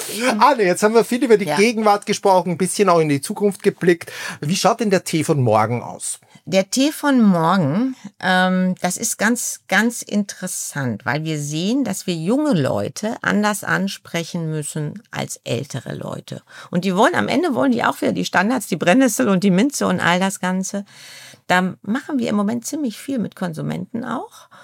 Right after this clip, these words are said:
Speaker 2: Und ich glaub, das Produkt an sich wird gar nicht so viel anders aussehen.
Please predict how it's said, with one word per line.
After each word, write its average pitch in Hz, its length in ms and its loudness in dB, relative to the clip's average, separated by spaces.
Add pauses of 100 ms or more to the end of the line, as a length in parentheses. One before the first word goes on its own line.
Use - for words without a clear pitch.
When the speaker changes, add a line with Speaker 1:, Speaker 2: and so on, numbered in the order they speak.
(280)
Speaker 2:
Und 202 240 0 (220)
ich 202 100 -6
glaub, 254 160 2
das 226 140 0
Produkt - 560 0
an 202 120 6
sich - 280 -2
wird 165 160 -2
gar 170 160 0
nicht 175 180 -2
so 170 120 -6
viel - 260 -10
anders 143 440 -4
aussehen. 135 840 -8